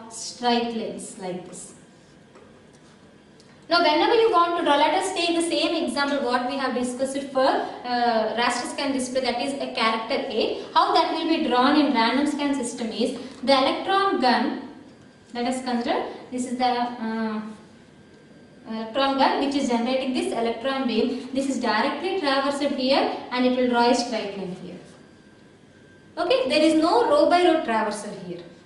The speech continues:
Now, after this straight line is drawn, again this electron beam will draw another straight line. Now, once this straight line is drawn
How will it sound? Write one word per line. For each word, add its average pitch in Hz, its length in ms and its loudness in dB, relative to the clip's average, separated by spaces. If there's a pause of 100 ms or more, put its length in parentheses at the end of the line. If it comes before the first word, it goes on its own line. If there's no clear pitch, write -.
Now, - 380 0
after 349 320 2
this 427 200 2
straight 311 280 4
line 320 200 2
is - 160 -2 (280)
drawn, 254 460 0
again 392 400 2
this 415 120 0
electron 285 600 2
beam 262 560 0
will 269 180 0 (540)
draw 247 240 2
another 240 240 0
straight 196 460 -6
line. - 180 -14 (1120)
Now, 359 260 2
once - 340 2
this 349 140 2
straight 302 300 2
line 320 180 2
is - 220 -2
drawn 277 500 0